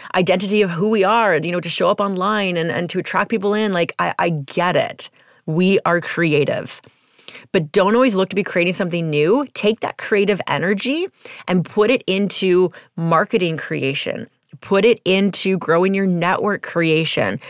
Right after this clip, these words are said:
Put it into branding creation. Put it into resor-, more resource and,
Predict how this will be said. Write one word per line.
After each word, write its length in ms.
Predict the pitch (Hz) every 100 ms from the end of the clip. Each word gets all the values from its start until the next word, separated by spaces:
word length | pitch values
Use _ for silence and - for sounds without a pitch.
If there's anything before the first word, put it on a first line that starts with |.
| - -
Put 180 | 196
it 80 | 208
into 300 | 220 208 226
branding 640 | 185 160 170 196 208 190 175
creation. 720 | - 175 165 165 - 113 82
Put 160 | -
it 100 | 196
into 220 | 220 214 220
resor-, 720 | 180 170 208 247 190 185 180
more 180 | 185 202
resource 640 | 180 202 233 208 190 175
and, 240 | 156 170